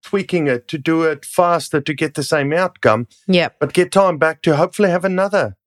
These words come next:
Speaker 1: client appointment?
Speaker 2: Mm.
Speaker 1: Because at the end of the day, for any broker out there, you know, the better broker, or to become that better broker, the more people you see, the better broker you become.
Speaker 2: Yeah, I think that's important.
Speaker 1: So it is all about that conversation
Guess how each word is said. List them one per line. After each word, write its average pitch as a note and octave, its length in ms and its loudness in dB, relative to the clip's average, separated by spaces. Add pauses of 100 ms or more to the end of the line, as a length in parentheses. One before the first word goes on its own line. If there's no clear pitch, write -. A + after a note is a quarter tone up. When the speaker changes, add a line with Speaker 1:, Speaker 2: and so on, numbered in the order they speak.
(120)
Speaker 1:
client C#3+ 260 0
appointment? A2+ 600 0
Speaker 2:
Mm. F3+ 380 0
Speaker 1:
Because D#3+ 240 -4
at F3+ 180 -2
the G3+ 120 2
end F3 100 0
of D#3+ 120 -4
the F3 100 2
day, E3 100 2
for - 160 -6
any G3 300 0
broker C#3+ 480 0
out E3+ 220 0
there, D3+ 100 -2
you D3+ 220 -4
know, D#3 420 -4
the C#3 100 -14
better F3 220 -4
broker, D3+ 580 0 (340)
or D3+ 120 -2
to D3+ 80 -12
become F3+ 300 0
that E3 160 -2
better D#3+ 180 2
broker, D3+ 380 0
the D3 80 0
more E3+ 160 -2
people F3 280 -2
you D3 80 -4
see, E3 140 -6
the D3 100 -4
better C#3 200 -2
broker C3 280 -2
you B2+ 80 0
become. A2+ 380 -2
Speaker 2:
Yeah, G3 260 2
I G3+ 40 -4
think C#4+ 220 -2
that's - 460 -4
important. D#3+ 720 -2
Speaker 1:
So D#3+ 140 0
it E3 80 -2
is G3+ 260 0
all F3+ 220 4
about D#3 300 0
that D3+ 180 -2
conversation D#3 840 0